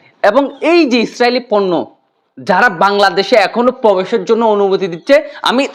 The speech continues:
তার মায়ের, ভাই, বাংলাদেশি পণ্য আছে, মজু আছে বাংলাদেশি পণ্য,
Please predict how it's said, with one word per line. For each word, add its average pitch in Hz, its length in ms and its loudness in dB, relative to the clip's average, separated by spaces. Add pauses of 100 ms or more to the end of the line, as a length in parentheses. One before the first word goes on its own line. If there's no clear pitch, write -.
(320)
তার 220 180 4
মায়ের, - 920 -6
ভাই, 226 200 2 (100)
বাংলাদেশি 254 600 0
পণ্য 240 260 2
আছে, 220 320 0
মজু 208 300 0
আছে 254 180 2
বাংলাদেশি 208 440 -2
পণ্য, 165 240 -6